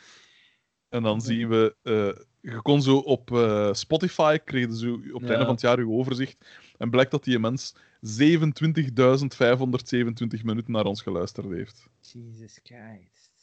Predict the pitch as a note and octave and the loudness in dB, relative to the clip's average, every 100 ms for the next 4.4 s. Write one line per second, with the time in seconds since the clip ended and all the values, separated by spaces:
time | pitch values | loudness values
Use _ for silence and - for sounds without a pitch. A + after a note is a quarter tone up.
0 | _ _ - B2 A2 A#2 - C#3 - E3 | _ _ -4 -2 0 -4 -2 -4 -2 0
1 | C3 C3 B2 A#2 A2 G#2+ G2 G2 F#2+ G2 | 4 4 4 2 0 0 -2 0 -2 -4
2 | G2 _ _ - A#2+ C3 B2+ A2+ G#2+ - | -10 _ _ -18 -6 0 2 0 -4 -4
3 | G2+ A2+ B2+ _ _ C3+ - - D3+ D3+ | -6 -6 -10 _ _ -12 -10 -2 2 4
4 | - - - - | 2 -4 -14 -20